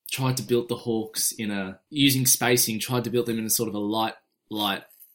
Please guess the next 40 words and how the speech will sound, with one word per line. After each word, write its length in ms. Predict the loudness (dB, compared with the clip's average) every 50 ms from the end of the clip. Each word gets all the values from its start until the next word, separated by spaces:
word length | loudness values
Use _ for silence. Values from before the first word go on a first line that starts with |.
| _ _ _ _ _
light, 400 | -6 -4 -2 -2 -2 -2 -4 -6
light 380 | -8 -8 -6 -6 -8 -8 -10 -12
version 360 | -10 -10 -10 -8 -6 -6 -6 -6
of 120 | -6 -6
the 80 | -6 -6
Warriors 720 | -6 -4 -6 -4 -6 -6 -2 0 0 2 2 2 0 0
<laughs> 40 | -2
with, 160 | -4 -2 -2
like, 300 | -4 -4 -4 -4 -4 -6 -8
um, 260 | -8 -6 -6 -6 -8 -8
Huerter 520 | -8 -6 -6 -4 -4 -4 -4 -6 -6 -6 -6
and, 400 | -6 -6 -6 -6 -8 -8 -10 -12 _ _ -20 -20 -20 _ _ _
uh, 80 | -20 -20 -18
I 60 | -16
think 180 | -14 -12 -10 -8
Omari 300 | -6 -6 -6 -4 -6 -6
Spellman's 380 | -6 -6 -6 -6 -6 -6 -6 -6
a 20 |
bit 100 | -8 -8
of 60 | -8
a 40 | -6
shooter 300 | -6 -4 -4 -4 -6 -6
as 120 | -6 -6
well. 360 | -6 -6 -4 -4 -4 -6 -8 -14 _ -20 _ _ _ _ _ _ _ _ _ _ -20 -20 -20 -20 -20 -20 -20 _ _ _ -8
And 140 | -4 0 2
even, 200 | 2 2 2 0
like, 120 | -2 -2
Taurean 320 | -4 -6 -6 -6 -6 -6 -6
Prince. 260 | -6 -8 -6 -6 -6
So 260 | -4 -4 -4 -4 -6 -8 _ _ _ _ _ _ _
from, 440 | -8 -4 -2 0 0 0 0 0 0
like, 260 | 0 -2 -4 -6 -8 -10 _ _ _ _ _ -20 _
from 180 | -14 -10 -10 -8
two 260 | -4 0 2 2 2
through 280 | 0 0 0 0 0 0
four, 360 | -2 -4 -6 -6 -6 -8 -12 _ -16
two, 200 | -14 -14 -14 -16 -16 -20 -16 -10 -6
two 300 | -2 6 10 12 12 12
through 420 | 10 8 -2 0 2 2 2 0
four, 720 | -2 -6 -16 -18 -14 -6 0 2 2 2 2 0 0 -2 -4